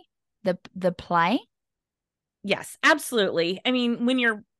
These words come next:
Speaker 2: spending more time with them, you do more. We do a lot of, um, painting, like watercolor painting together, and just weaving conversation into that, trying to find ways to be creative,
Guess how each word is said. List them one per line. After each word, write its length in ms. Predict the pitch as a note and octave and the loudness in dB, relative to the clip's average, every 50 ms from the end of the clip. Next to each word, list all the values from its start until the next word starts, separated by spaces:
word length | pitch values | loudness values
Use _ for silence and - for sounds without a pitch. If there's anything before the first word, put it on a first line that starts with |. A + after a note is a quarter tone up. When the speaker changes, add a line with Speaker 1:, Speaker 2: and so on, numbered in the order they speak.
| _ _ _ - | _ _ _ -16
Speaker 2:
spending 480 | - - - - D4 C#4+ C#4 C4+ A#3+ | -14 -14 -4 0 0 2 2 2 0
more 200 | A3 A3 A3 G#3 G3 | 0 0 0 0 -2
time 340 | - - A3 G#3 G3+ G3+ G3+ | -2 -2 -2 -2 0 0 -2
with 180 | G3+ G3 G3 _ | -4 -6 -6 _
them, 500 | - G3 F#3+ F#3+ F#3 F#3 F#3 G3 F#3+ F#3+ _ _ _ _ _ - | -4 -2 0 0 -2 -2 -4 -8 -10 -12 _ _ _ _ _ -8
you 200 | G#3 G#3+ A#3 G#3+ | -4 -2 -2 -2
do 220 | F#3+ A3 G3+ G3 | -2 -4 -4 -2
more. 480 | G3 G3 F#3+ F3+ F3 F3+ E3+ F3+ F#3 - - - - - - _ | -2 -2 0 2 4 4 4 2 0 -4 -14 -20 -20 -20 -16 _
We 160 | G#3+ A3+ B3 B3 | -2 -2 -2 0
do 280 | G#3+ B3 A#3+ A3+ A3 | 0 0 2 2 2
a 100 | - A3 | 2 0
lot 460 | G#3+ G#3 G3 F#3+ F#3+ F3+ G3 G3 - | -2 0 0 0 0 0 -2 -4 -2
of, 420 | - G3+ G3+ F#3+ F#3+ F#3+ F#3 F3 - - - - - _ | -2 -2 0 0 -2 -2 -4 -8 -12 -16 -20 -20 -18 _
um, 500 | - E3+ E3 E3 - - - D#3 E3+ F#3+ - _ _ | -14 -12 -10 -10 -10 -12 -12 -14 -16 -18 -20 _ _
painting, 760 | - - - A3+ A3+ A#3+ A#3+ - C4 B3+ B3 B3 B3+ C4 C4 - _ _ _ _ _ - | -12 -4 -2 0 0 0 0 -2 -4 -4 -2 -2 -2 -4 -4 -6 _ _ _ _ _ -12
like 180 | - F#3 F#3+ | -12 -10 -8
watercolor 640 | G3+ F#3 F#3+ F#3+ G3+ G#3+ G#3 - A#3 G#3+ A3 A3 A3 | -2 0 2 2 2 0 -2 -4 -2 -2 -2 -2 -2
painting 520 | - - C4 G#3+ A3+ - - A#3 A#3 A3+ | -4 -4 -4 -4 -4 -4 -4 -4 -4 -4
together, 680 | A3 - B3 G#3+ G#3+ G#3 G#3+ G#3+ G#3 G#3+ G#3+ G#3+ G#3+ - _ _ - - _ _ _ _ | -6 -6 -6 -4 -2 0 0 2 2 4 4 2 2 0 _ _ -20 -20 _ _ _ _
and 220 | - G3 G3+ G3+ F#3+ | -4 -4 -2 -2 -6
just 200 | G3+ G#3+ G3 G#3 | -8 -8 -6 -6
weaving 600 | F#3 F3+ F#3+ F#3+ G3 F#3+ G#3+ G#3 G#3 G#3 G#3 G#3 | -4 -4 -2 -4 -2 -2 -2 -2 -2 -4 -6 -8
conversation 1120 | - - - G#3 G#3 G#3 G3+ G3+ G3 G3 - F3+ F#3 F#3+ - - G#3 G3+ G3+ G3+ G#3 A3+ - - | -8 -2 0 0 2 2 0 -2 -4 -4 -8 -8 -8 -8 -6 -6 -4 -2 -2 -2 -4 -6 -6 -6
into 380 | G#3 G3+ G#3+ G#3+ G3 - G#3 | -4 -4 -4 -4 -4 -6 -6
that, 320 | G3+ G3+ G3 F#3+ G3 G#3+ - _ _ - - _ _ - | -4 -2 -2 -2 -4 -4 -6 _ _ -20 -20 _ _ -20
trying 340 | - - B3 A#3 A#3 A#3 A#3 | -8 -4 -2 -2 0 -2 -4
to 40 | A#3+ | -6
find 320 | - - A3+ A3 A3 G#3 | -6 -6 -6 -4 -4 -4
ways 320 | G3 F#3+ G3 G3+ F#3+ G3 - | -2 -2 -2 -2 -4 -6 -8
to 80 | G#3+ | -10
be 240 | F3+ G3 F#3 F3 F3+ | -8 -6 -6 -8 -8
creative, 880 | F3+ - - - G3+ F#3+ F#3 F#3 F#3 F#3+ F#3 G3 F#3+ F#3 F#3+ F#3 F3+ | -10 -12 -10 -10 -6 -6 -4 -4 -4 -2 0 0 2 2 0 -2 -4